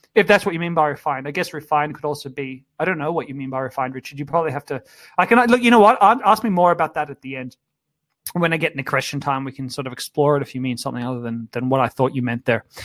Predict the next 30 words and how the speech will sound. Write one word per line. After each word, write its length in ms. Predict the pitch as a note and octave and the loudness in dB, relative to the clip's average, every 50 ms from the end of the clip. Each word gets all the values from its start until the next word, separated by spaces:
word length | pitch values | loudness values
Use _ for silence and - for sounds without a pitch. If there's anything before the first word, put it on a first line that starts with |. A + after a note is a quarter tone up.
| - - - - - - - - - - - _ _ _ _ _ _ _ | -14 -12 -12 -12 -12 -14 -16 -18 -20 -20 -20 _ _ _ _ _ _ _
So 380 | - - - B3+ B3 A#3+ A#3+ - - - - B3+ C4 - B3+ A3+ G3+ F#3 E3 C#3+ | 0 4 6 8 8 8 8 6 2 -6 -10 -8 -6 -4 -2 -2 -2 -4 -6 -10
<clears throat> 640 | - _ _ _ _ _ - - _ _ _ _ _ | -12 _ _ _ _ _ -20 -20 _ _ _ _ _
that, 240 | G#3+ A3 C4+ C4 - | -2 -2 -2 -2 -2
that's 200 | C#4 C#4 C4+ C4+ | -4 -4 -4 0
one-line 440 | B3+ B3+ A#3+ G#3 F#3+ F3+ F3 E3 C#3 | 2 4 4 4 4 4 2 2 0
banter. 360 | C#3 B2 A#2+ A#2 A#2+ G#2 - _ - | -2 -4 -4 -6 -10 -14 -16 _ 0
Now, 260 | A3 G#3 G#3+ A#3 G3 | 2 4 4 2 2
let's, 840 | G#3+ G#3 G#3+ G#3+ G#3 G#3 G#3 A#3 C4+ C4 C4 - - - - - - - | -2 -6 -6 -6 -6 -4 -4 -4 -4 -4 -6 -8 -8 -8 -10 -12 -8 -6
let's 480 | G#3 G#3+ A3 A3 - - - - - - _ _ _ G#3 D3 | -6 -6 -6 -6 -8 -10 -10 -10 -12 -16 _ _ _ -14 -4
get 260 | - G#3 G#3 G#3 - - | 0 0 0 0 -2 -6
into 180 | F#3 - F#3 | -4 -4 -2
more 160 | F3+ E3+ E3 | 0 0 0
meaty 260 | E3 E3 E3 E3+ F#3 F#3 | 0 2 0 0 0 0
stuff. 240 | - - F3 - | 0 2 2 4
I 40 | F#3+ | 4
don't 100 | G3+ G#3+ | 4 6
wanna 120 | C4 C#4+ A#3+ | 4 4 4
spend 220 | - - A#3+ A3 | 4 2 2 2
too 140 | - A3 G#3 | 4 4 4
long 140 | G#3 G3+ F#3+ | 4 4 4
on 60 | F#3 | 4
one-line 360 | F3 F3+ F3 F3 F3 F3 D3+ | 4 4 4 4 2 2 2
banter 220 | E3+ E3 E3+ D#3+ - | 0 0 0 -2 -6
'cause 120 | - D#3+ | -4 -2
that's 200 | F3 G3+ G3 - | -2 -2 -2 -2
really 240 | F#3+ G3+ A3+ B3 B3 | 0 0 0 0 0
the 100 | G#3 G3 | -2 -6
cheap 260 | - - F3+ F#3 F3 | -6 -6 -6 -6 -6
trick 220 | - - F3+ E3+ - | -6 -10 -10 -10 -6
stuff. 340 | - - E3+ E3+ E3+ - | -2 0 0 0 0 -2